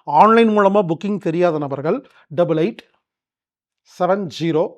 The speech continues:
ட்ரிபிள் சிக்ஸ் நைன் டபுள் சிக்ஸ்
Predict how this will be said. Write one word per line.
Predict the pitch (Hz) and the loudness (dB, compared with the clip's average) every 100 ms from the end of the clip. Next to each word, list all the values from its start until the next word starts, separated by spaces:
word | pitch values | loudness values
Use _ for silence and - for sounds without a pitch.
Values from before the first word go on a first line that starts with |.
| _ _ _ _ _ _ _ | _ _ _ _ _ _ _
ட்ரிபிள் | 175 175 | -8 -8
சிக்ஸ் | 151 220 - - - _ _ _ 165 | -8 -14 -14 -20 -20 _ _ _ -6
நைன் | 180 196 | -6 -4
டபுள் | 165 156 | -6 -6
சிக்ஸ் | - 151 - - | -10 -14 -16 -20